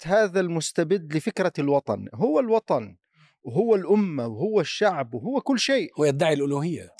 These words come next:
Speaker 1: تمامًا. فهي الفكرة الأساسية في منطق الاستبداد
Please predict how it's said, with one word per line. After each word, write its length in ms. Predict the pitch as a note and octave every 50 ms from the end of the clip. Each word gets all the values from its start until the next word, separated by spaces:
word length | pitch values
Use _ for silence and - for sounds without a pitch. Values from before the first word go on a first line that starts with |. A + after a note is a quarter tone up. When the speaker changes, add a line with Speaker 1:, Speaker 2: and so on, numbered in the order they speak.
| - _ -
Speaker 1:
تمامًا. 420 | G#3 G#3+ B3+ D4 D4+ C4 G#3+ E3
فهي 380 | C#3+ - - D#3 E3+ B3+ C#4+ D4
الفكرة 400 | B3+ G3+ - C#4+ - - C4 B3+
الأساسية 680 | A#3+ A3+ A3 G3 - G#3+ F#3 - - A#3 A3 G#3 F#3
في 260 | D#3 - - E3 D#3
منطق 500 | D3 D#3 D#3 A3+ C#4 C4 - C#4 - -
الاستبداد 680 | A#3 A3 G#3+ - - - F#3+ D#3+ D3 C3+ B2 B2 D#3 F#3